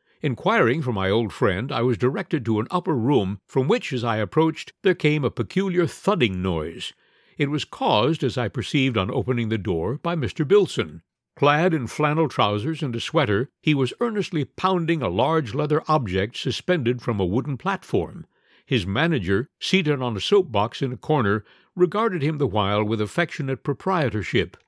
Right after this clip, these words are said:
"Hello, old horse," said Ukridge, rising as I entered. "Glad to see you." The din of Mister Bilson's bag-punching,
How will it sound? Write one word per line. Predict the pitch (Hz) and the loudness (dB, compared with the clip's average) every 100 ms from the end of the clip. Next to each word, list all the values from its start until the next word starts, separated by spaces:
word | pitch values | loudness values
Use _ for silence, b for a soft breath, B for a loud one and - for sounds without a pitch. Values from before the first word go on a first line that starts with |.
| _ _ _ _ - | _ _ _ _ -6
"Hello, | 269 359 | 0 2
old | 240 202 107 | 4 4 4
horse," | 139 98 80 - - _ | 2 2 -2 -12 -14 _
said | - 127 | -2 0
Ukridge, | 127 - 101 80 80 - _ _ _ | 0 0 0 0 -4 -16 _ _ _
rising | 135 151 131 92 90 | 0 2 2 2 -2
as | 85 | 0
I | 90 | -2
entered. | 127 113 90 78 - _ _ - | 0 0 0 -4 -12 _ _ -2
"Glad | 247 269 | 0 0
to | 254 | 0
see | 294 269 | -2 0
you." | 196 110 - _ _ _ _ _ _ _ _ - | 0 0 -8 _ _ _ _ _ _ _ _ -2
The | 117 | -2
din | 87 101 226 180 110 117 | -2 0 2 4 2 -2
of | 101 | -4
Mister | 120 - 95 | -4 -4 -2
Bilson's | 139 143 120 92 | -2 -2 -2 -4
bag-punching, | 82 82 143 156 107 101 82 - 104 131 | -4 -4 -2 -2 0 -2 -2 -6 -6 -6